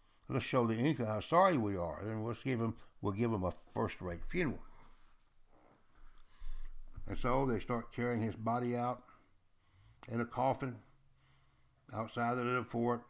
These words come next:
All the conquistadors are holding back the tears the best they could.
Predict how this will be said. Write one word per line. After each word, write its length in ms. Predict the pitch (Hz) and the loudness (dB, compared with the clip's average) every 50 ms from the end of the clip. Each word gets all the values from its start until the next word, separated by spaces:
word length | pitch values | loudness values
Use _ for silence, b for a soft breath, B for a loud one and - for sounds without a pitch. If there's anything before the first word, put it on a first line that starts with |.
| b b b b b b b b b b b _ _ b b b b b b - | b b b b b b b b b b b _ _ b b b b b b -8
All 320 | 104 101 101 110 117 120 | -2 2 4 4 4 4
the 80 | 123 117 | 2 0
conquistadors 800 | - 120 110 - - 131 127 120 - 117 120 117 120 120 120 110 | -2 -2 -4 -2 -2 -2 -2 -2 -2 -2 -2 0 0 0 0 -2
are 80 | 101 90 | -2 0
holding 320 | 98 117 127 117 117 113 | 0 2 2 0 0 -2
back 240 | 117 120 120 117 - | -2 -2 -2 -2 -4
the 60 | 110 | -8
tears 460 | - - - 123 120 120 123 120 107 | -8 -4 -2 0 0 0 0 0 -2
the 100 | 113 117 | -2 -4
best 320 | 92 95 113 117 113 - - | -4 -2 -2 -2 -2 -2 -4
they 160 | 127 123 117 | -4 -4 -4
could. 480 | 120 - 117 117 117 120 117 117 110 | -4 -4 -2 -2 -2 -2 -2 -4 -4